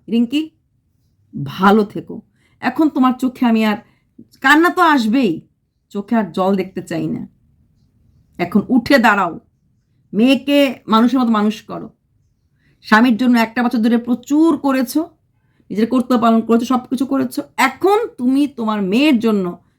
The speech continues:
তোমাকে দাঁড়াতে লাগবে। চোখের জল আর দেখতে চাই না। সে তো থাকবেই, স্বামী সবসময় পাশে থাকবে, মনে থাকবে, কষ্টটা মনে থাকবে, সবসময় থাকবে।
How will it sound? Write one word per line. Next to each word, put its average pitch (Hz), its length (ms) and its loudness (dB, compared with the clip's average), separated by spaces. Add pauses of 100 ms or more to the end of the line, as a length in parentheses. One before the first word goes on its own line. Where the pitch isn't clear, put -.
তোমাকে 190 220 -6
দাঁড়াতে 170 340 -2
লাগবে। 156 340 -8 (460)
চোখের 233 300 0
জল - 260 -2 (100)
আর 175 180 -2
দেখতে 170 200 -10
চাই 143 220 -8
না। - 120 -10 (1160)
সে 277 200 2
তো 320 120 0
থাকবেই, 233 480 0
স্বামী 202 280 -4
সবসময় 220 380 -8
পাশে 202 220 -8
থাকবে, 196 460 -4 (280)
মনে 226 260 4
থাকবে, 190 500 -2 (300)
কষ্টটা 220 400 -2
মনে 226 240 4
থাকবে, 196 360 -2
সবসময় 262 460 -2
থাকবে। 165 320 -8